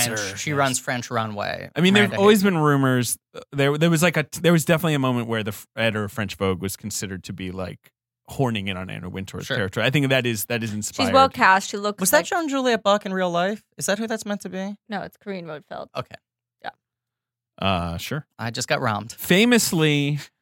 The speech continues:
Speaker 1: <laughs>
Speaker 2: uh, so the rumor was always that, like, fashion people were told, "Don't you dare cameo in this movie." Like, that's, like, a hit
Speaker 3: Really?
Speaker 2: on Anna Wintour.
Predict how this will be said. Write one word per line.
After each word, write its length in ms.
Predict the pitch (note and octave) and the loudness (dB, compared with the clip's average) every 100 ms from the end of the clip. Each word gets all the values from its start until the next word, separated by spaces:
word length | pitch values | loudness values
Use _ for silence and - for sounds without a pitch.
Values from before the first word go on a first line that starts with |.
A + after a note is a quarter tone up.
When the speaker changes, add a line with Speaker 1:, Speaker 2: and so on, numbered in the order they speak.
| _ - | _ -20
Speaker 1:
<laughs> 760 | - _ _ _ _ _ - | -20 _ _ _ _ _ -2
Speaker 2:
uh, 460 | B2 B2 A#2+ A#2 A2 - _ | 2 6 6 4 2 -2 _
so 180 | - - | -4 -2
the 140 | B2+ B2+ | 0 0
rumor 300 | C#3 C#3+ C3+ | 0 2 2
was 160 | B2 | 2
always 300 | A#2 A2+ G#2+ | 2 2 0
that, 220 | - A2 | -2 -4
like, 400 | A2 G#2+ G2 _ _ _ _ _ _ _ _ _ | -2 -6 -6 _ _ _ _ _ _ _ _ _
fashion 340 | C3+ B2+ - A#2 | -2 -2 -2 -6
people 200 | A#2 G#2 | -6 -8
were 60 | |
told, 280 | - G#2+ F#2 - | -8 -8 -8 -6
"Don't 240 | B2 A#2+ | -6 -6
you 80 | B2 | -6
dare 200 | A2+ G#2+ | -6 -6
cameo 360 | - A2 G#2+ | -6 -6 -6
in 100 | G2 | -10
this 180 | G2+ G2+ | -10 -12
movie." 360 | - G2 - - | -10 -12 -14 -16
Like, 340 | A#2 G#2+ G#2 _ _ _ | -12 -12 -12 _ _ _
that's, 320 | B2+ A2 - | -4 -4 -2
like, 100 | C4 | -2
a 40 | D4+ A#3 | 0 0
hit 100 | B2+ | 0
Speaker 3:
Really? 40 | |
Speaker 2:
on 120 | F#2+ G2 | -2 -6
Anna 180 | F#2 | -10
Wintour. 480 | F2 G2 G2 G2+ G2+ | -10 -10 -10 -16 -20